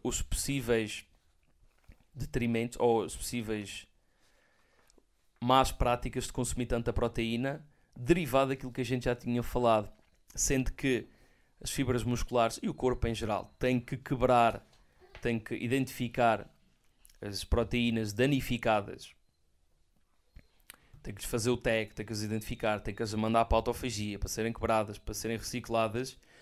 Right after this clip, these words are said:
Ao eu baixar a quebra de proteína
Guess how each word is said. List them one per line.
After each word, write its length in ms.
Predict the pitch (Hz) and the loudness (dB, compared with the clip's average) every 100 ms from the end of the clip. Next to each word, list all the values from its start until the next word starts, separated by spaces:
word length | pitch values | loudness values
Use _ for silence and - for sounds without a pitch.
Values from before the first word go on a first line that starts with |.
| - - - - | -20 -20 -20 -4
Ao 460 | - 127 131 131 | 8 10 12 10
eu 380 | 156 160 127 95 _ _ _ - | 8 8 6 0 _ _ _ -4
baixar 760 | - 120 113 - 127 107 107 - _ _ _ _ _ _ _ _ - | 4 4 4 4 4 4 0 -18 _ _ _ _ _ _ _ _ -14
a 40 | |
quebra 440 | - 123 120 110 110 | -2 4 4 2 -2
de 80 | |
proteína 840 | - 117 113 117 113 123 143 160 | 0 0 2 0 2 2 0 -2